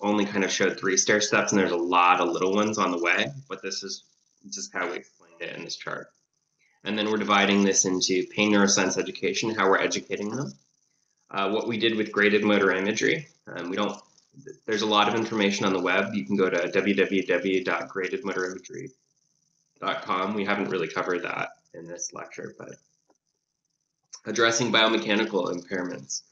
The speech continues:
So even with C R P S, there's often strength limitations, joint restrictions, all that stuff. Um, we're talking about doing manual therapy here. We're talking about decreasing that sensitivity with,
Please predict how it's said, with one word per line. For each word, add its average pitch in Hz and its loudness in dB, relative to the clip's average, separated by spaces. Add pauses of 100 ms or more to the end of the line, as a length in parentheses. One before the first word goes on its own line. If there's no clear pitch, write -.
(260)
So 110 -4
even 113 2
with 120 2
C 117 2
R 107 6
P 110 2
S, 107 4
there's 90 2
often 87 0
strength 87 0
limitations, 82 -6
joint 92 -4
restrictions, - -10 (720)
all 50 -14
that 50 -14
stuff. - -16 (1300)
Um, 87 -10 (440)
we're 98 0
talking 101 2
about 92 2
doing 90 0
manual 117 4
therapy 110 4
here. 104 8
We're 90 6
talking 92 4
about 82 -4 (320)
decreasing 101 -2
that 92 -2
sensitivity 98 2
with, 87 0